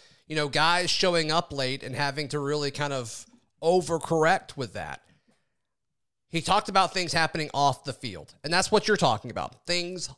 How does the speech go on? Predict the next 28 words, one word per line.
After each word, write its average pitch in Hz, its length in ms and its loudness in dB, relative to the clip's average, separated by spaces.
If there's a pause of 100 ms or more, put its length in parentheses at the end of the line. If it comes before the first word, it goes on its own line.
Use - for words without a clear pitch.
off 147 380 0
the 147 100 -4
field. 98 440 -10 (960)
I'm 226 160 4
gonna 254 160 4
pivot 160 520 0 (440)
in 165 80 -4
just 190 240 0
a - 40 0
moment 175 220 2
and 156 140 -4
tell 180 200 4
you 165 240 -2
why 160 420 2
I 190 120 4
think 180 460 -4 (200)
that's 156 260 0
the 175 100 2
wrong 165 320 2
strategy 113 580 -2 (160)
and 147 140 -2
what 151 100 4
I 147 100 4
think 151 240 -4
he 160 180 -6
needs 147 260 -6
to 135 80 -8
do 117 340 -6